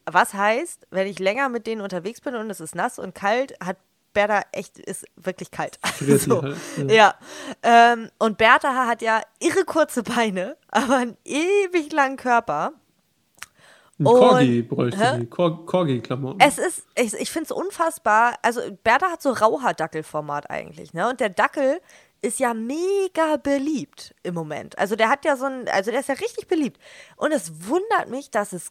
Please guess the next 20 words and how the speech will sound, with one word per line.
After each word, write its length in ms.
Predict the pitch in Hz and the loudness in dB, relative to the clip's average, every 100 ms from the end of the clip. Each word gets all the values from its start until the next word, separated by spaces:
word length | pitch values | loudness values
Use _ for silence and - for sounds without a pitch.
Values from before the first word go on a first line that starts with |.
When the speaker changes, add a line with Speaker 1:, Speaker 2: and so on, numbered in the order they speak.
| _ | _
Speaker 1:
kaum 460 | - - 233 320 415 480 539 - _ _ _ _ | -6 2 4 4 2 -2 -14 -20 _ _ _ _
optimierte 840 | - 269 - 247 214 269 415 - 370 | 2 2 0 -4 0 0 0 -2 -4
Bekleidung 720 | 254 - 185 175 233 208 220 | -4 -4 -2 0 0 -4 -6
für 160 | - | -6
Deck-, 480 | 233 - 302 - 208 | -6 -4 -4 -4 -4
Decke, 240 | 269 269 185 | -4 -2 -8
für 200 | - 214 | -6 -4
Deckel, 360 | - - 110 | -4 -4 -4
<laughs> 340 | - - - - | -6 -8 -18 -18
für 100 | - | -2
Speaker 2:
Für 160 | 151 | 0
Speaker 1:
Deckel, 320 | 143 262 175 127 143 | 4 2 2 0 -2
Speaker 2:
Deckel. 0 | 127 453 427 | -2 0 0
Speaker 1:
<laughs> 240 | - 262 | -2 -6
für 140 | - 160 | 0 6
Speaker 2:
Aber 160 | 151 | 10
Speaker 1:
Deckel, 80 | 160 | 10
Speaker 2:
jetzt 220 | 170 165 | 8 6
Speaker 1:
für 80 | - | 4
Speaker 2:
überlege 240 | 156 160 | 6 8